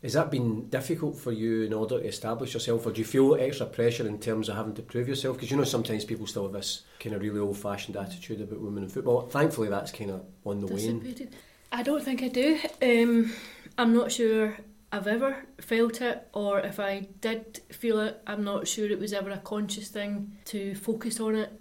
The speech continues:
Speaker 2: and make it a concern or a worry. I think I've always just thought I have to concentrate on my job and just let everything else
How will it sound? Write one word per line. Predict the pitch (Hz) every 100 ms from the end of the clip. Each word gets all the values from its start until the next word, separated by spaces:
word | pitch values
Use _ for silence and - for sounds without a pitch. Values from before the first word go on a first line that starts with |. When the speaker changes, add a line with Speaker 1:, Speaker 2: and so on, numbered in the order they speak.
| -
Speaker 2:
and | 196 196
make | 202 196 208
it | -
a | 170
concern | - 196 - 196 196 202 202 196
or | 190
a | 190
worry. | 190 233 240 - - -
I | -
think | 180 202 196
I've | 202 190
always | 190 190 180
just | 190 185 -
thought | 190 185 185
I | 185
have | 175 -
to | 190 180 -
concentrate | - 214 208 208 196 202 190
on | 190 190
my | 185 185
job | 185 180 185 190 -
and | 196 185 180
just | 190 -
let | 190 185
everything | 185 185 190 196 190
else | 196 202